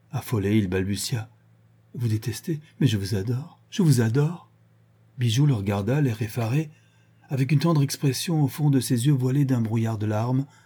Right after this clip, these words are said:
puis elle dit, la voix changée, « Allez-vous-en,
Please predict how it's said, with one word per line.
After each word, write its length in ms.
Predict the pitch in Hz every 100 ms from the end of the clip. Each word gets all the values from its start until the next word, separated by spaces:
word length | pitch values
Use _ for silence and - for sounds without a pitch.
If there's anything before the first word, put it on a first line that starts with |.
| _
puis 220 | - 110
elle 120 | 113 98
dit, 220 | 104 139 - -
la 120 | 104
voix 120 | 104
changée, « 540 | - 117 104 117 131 - _ _ _ _ _ _ _ _ _
Allez-vous-en, 600 | 180 160 147 143 143 147